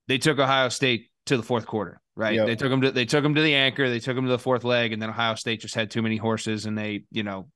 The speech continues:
Speaker 1: they let a couple, they let a couple self-inflicted wounds cause, you know, some serious bleeding.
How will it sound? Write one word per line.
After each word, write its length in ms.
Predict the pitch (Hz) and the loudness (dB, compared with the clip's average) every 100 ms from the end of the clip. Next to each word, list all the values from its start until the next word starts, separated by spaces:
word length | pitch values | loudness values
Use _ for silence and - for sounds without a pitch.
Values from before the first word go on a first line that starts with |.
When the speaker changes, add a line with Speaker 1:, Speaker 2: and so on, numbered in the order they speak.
| - | -6
Speaker 1:
they 180 | 113 110 | -2 0
let 180 | 113 110 | -2 -2
a 40 | |
couple, 500 | - 117 113 110 98 | -2 -2 -2 -4 -4
they 180 | 110 110 | -8 -8
let 160 | 110 107 | -6 -6
a 40 | |
couple 400 | - 110 110 107 | -4 -4 -4 -6
self-inflicted 720 | - 123 110 113 - 113 110 104 | -2 -2 -2 -4 -4 -4 -4 -6
wounds 440 | 113 110 107 95 | -4 -4 -4 -8
cause, 520 | - 110 101 98 - - | -2 -2 -2 -4 -8 -6
you 140 | 110 | -6
know, 180 | 98 95 _ - | -6 -10 _ -14
some 160 | 107 | -8
serious 760 | - - 131 117 110 107 110 - - 110 | -2 2 2 2 0 -4 -8 -12 -16 -10
bleeding. 480 | 123 117 107 95 95 | -4 -2 -2 -4 -12